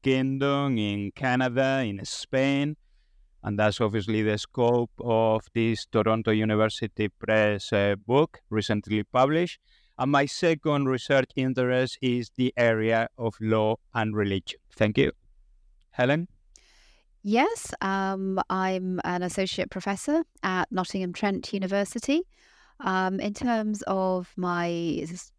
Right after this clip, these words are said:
Speaker 2: s-, sort of core profile, I work on, um, private law, civil litigation and tort, and family law. Uh, like Javier, I have a long-standing interest in law, religion,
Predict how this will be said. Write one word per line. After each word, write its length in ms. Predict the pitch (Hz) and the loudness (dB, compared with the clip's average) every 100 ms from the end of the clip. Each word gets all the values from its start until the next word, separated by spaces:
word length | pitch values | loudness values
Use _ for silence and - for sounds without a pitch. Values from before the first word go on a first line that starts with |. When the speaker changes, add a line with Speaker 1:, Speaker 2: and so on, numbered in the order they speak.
| - | -6
Speaker 2:
s-, 100 | 139 | -4
sort 120 | 185 | -2
of 100 | 170 - - | -4 -6 -8
core 260 | - 208 | -2 -2
profile, 560 | - 214 208 226 240 233 | 0 -2 0 0 0 0
I 220 | 185 180 | 0 -2
work 260 | 175 170 - - | 0 -2 -4 -6
on, 360 | 170 170 170 165 | -2 -2 -2 -4
um, 400 | - 160 156 151 | -2 -2 -2 -4
private 320 | - 196 202 196 | -4 -2 -2 -2
law, 280 | 208 208 202 _ | -2 -2 -6 _
civil 260 | - 190 175 | -4 -2 -2
litigation 500 | 170 180 180 - 170 | -2 -2 -2 -2 -6
and 120 | 160 | -6
tort, 420 | - 233 233 - - | -2 -2 -2 -6 -10
and 300 | - 170 165 | -4 -2 -2
family 360 | - 185 202 214 | -4 -2 0 2
law. 160 | 233 294 - _ - _ _ _ - | 0 -2 -8 _ -20 _ _ _ -6
Uh, 300 | 190 190 190 | -2 0 0
like 240 | 214 - | 0 -2
Javier, 440 | - 202 196 190 185 | -2 -2 -2 -2 -2
I 160 | 170 175 | 0 0
have 240 | 175 170 | 0 -2
a 60 | 175 | 0
long-standing 500 | 175 180 185 165 165 | -2 -2 -2 0 -2
interest 520 | 165 - 165 - - | -2 -4 -6 -6 -10
in 380 | - 160 156 - | -4 -4 -4 -4
law, 340 | 165 156 156 - | -4 -2 -2 -4
religion, 640 | 156 156 151 - 147 143 | 0 0 0 -2 -4 -6